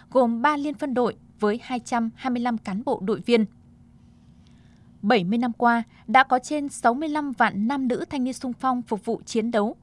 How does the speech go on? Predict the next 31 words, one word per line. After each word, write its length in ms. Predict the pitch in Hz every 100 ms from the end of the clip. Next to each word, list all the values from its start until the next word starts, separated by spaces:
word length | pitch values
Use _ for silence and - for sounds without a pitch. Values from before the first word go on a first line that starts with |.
| -
trực 220 | - 247 -
tiếp 140 | 403
chiến 200 | - 233
đấu, 240 | 220 202 - - - -
lao 200 | 302 285
động 200 | 226 -
sáng 220 | - 220
tạo 300 | - 233 - _
với 120 | - 233
tinh 180 | 277
thần 220 | 254 233 175
dũng 240 | - 247 -
cảm, 240 | 247 202 - _
hy 180 | 247 226
sinh, 280 | - 240 220 - - - -
vượt 160 | 254 -
qua 220 | 311 302
mọi 280 | 247 220 202
khó 200 | - 214
khăn 300 | - 269 254
gian 200 | - 277
khổ, 300 | 254 202 160 - -
hoàn 180 | - 220
thành 240 | 226 208
xuất 220 | 185 - 339
sắc 280 | 381 381
mọi 180 | 226 208
nhiệm 180 | 190 208
vụ 180 | - 190
được 160 | 190
giao. 280 | 185 233 226